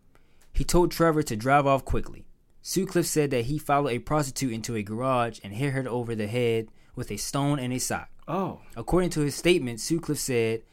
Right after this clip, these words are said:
Speaker 1: "I got out of the car, went across the road, and hit her. The force of the impact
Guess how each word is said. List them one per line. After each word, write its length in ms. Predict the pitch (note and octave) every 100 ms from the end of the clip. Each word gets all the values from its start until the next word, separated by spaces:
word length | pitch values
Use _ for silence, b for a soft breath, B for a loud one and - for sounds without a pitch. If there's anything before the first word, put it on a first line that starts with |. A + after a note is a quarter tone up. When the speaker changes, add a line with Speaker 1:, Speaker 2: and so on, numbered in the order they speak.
| -
Speaker 1:
"I 80 | G#2
got 140 | A#2+ C#3+
out 80 |
of 40 | D3
the 80 | D3+
car, 480 | C3 A2+ G#2 G2+ -
went 200 | A2 C#3
across 280 | C#3 C#3 C3
the 100 | B2+
road, 300 | A#2 A2 F#2+
and 140 | G2+
hit 160 | C3+ A2
her. 200 | F2+ - - - - -
The 80 | -
force 280 | D#3 E3 C#3+
of 160 | B2+
the 140 | A#2 A2+
impact 460 | C#3 B2 G#2+ G#2+